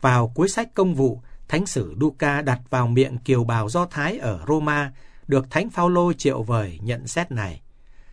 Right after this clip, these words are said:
"Chúng tôi muốn được nghe ông trình bày ý nghĩ của ông,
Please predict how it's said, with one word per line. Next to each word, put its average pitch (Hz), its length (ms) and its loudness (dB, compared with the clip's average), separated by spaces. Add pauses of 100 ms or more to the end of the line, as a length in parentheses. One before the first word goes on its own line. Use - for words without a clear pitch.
(160)
"Chúng 160 200 2
tôi 139 280 6
muốn 170 240 2
được 110 200 0
nghe 139 200 -2
ông 147 240 0
trình 110 260 -2
bày 95 320 -6
ý 139 140 2
nghĩ 170 240 2
của 104 200 -8
ông, 143 280 0